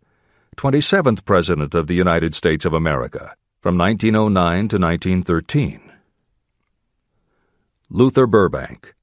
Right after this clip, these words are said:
World-renowned horticulturalist who introduced over eight hundred varieties of new plants in his effort to improve the quality of plants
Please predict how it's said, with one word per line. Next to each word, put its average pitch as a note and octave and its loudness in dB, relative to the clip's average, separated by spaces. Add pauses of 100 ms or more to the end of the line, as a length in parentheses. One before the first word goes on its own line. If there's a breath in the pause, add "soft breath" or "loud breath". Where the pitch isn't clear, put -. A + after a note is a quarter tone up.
(720)
World-renowned B2+ 4
horticulturalist G#2+ 2
who G#2 0
introduced G#2+ 0
over E2+ 0
eight C#3 0
hundred B2+ 0
varieties G2 2
of C#2+ -4
new G2+ 2
plants G#2 0
in F#2 2
his G2 2
effort F2+ 2
to G2+ 0
improve A#2 0
the A#2+ 0
quality C3 0
of F2+ 0
plants D#2 -4